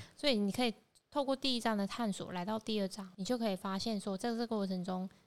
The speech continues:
是什么样的情绪卡住你，因为有时候那个背后的环节是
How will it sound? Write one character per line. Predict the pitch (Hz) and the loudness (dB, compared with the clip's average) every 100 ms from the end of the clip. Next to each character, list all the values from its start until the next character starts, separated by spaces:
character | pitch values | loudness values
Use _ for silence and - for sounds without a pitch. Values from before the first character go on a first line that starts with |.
| _ | _
是 | - 254 | -6 -4
什 | - - 196 | 0 0 2
么 | 175 | 2
样 | 214 | 2
的 | 214 | 2
情 | - 180 | 2 2
绪 | 180 220 | 2 -2
卡 | - - | -4 -6
住 | - 196 | -4 -4
你， | 180 247 _ _ | -6 -14 _ _
因 | 330 | 0
为 | 320 | 4
有 | 202 | 4
时 | 185 214 | 4 2
候 | 214 254 240 - - _ _ | 4 4 2 -4 -20 _ _
那 | 311 | 2
个 | 240 | 4
背 | 214 254 | 6 6
后 | 233 240 208 202 _ _ | 6 6 4 0 _ _
的 | - | -4
环 | 190 190 196 | 2 4 4
节 | 214 185 | 4 2
是 | 180 - 226 202 | 0 0 2 0